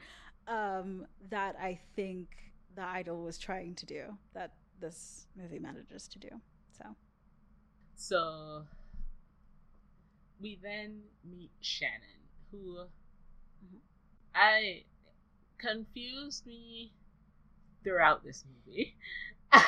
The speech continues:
Speaker 1: Sure, yes.
Speaker 2: Like, there was a literal point I was watching this movie, and I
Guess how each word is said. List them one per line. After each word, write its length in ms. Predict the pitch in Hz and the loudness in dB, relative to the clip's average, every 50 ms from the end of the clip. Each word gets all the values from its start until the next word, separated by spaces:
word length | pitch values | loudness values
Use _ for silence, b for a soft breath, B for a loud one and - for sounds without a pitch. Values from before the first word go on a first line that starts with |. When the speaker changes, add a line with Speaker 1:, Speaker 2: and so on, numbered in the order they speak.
| - - - - | 10 2 -2 -6
Speaker 1:
Sure, 460 | - - - 233 220 196 143 - - - - 208 | -6 -6 -4 -2 -2 -2 -2 -4 -8 -10 -6 -2
yes. 480 | 208 180 - 185 - - - - - - | -2 -2 -2 -4 -10 -14 -14 -14 -6 2
Speaker 2:
Like, 360 | - 294 202 - - - - | 8 10 10 10 8 6 6
there 160 | 214 208 202 | 6 6 6
was 80 | 208 208 - | 6 4 2
a 60 | 202 | 0
literal 600 | 202 202 202 240 - - - 294 277 269 262 247 | 0 0 2 2 2 2 2 -4 -2 -2 -4 -4
point 400 | 233 - - - 214 196 170 147 - | -6 0 6 8 8 8 8 6 2
I 120 | 156 165 160 | 2 2 0
was 100 | 160 156 | 0 2
watching 380 | 170 175 185 180 - 196 185 180 | 4 4 4 4 4 -8 -12 -12
this 140 | 180 165 165 | -12 -14 -12
movie, 440 | 180 180 180 175 175 165 156 147 147 | -12 -10 -8 -8 -6 -6 -6 -4 -2
and 140 | 139 147 156 | -2 0 0
I 40 | 151 | -2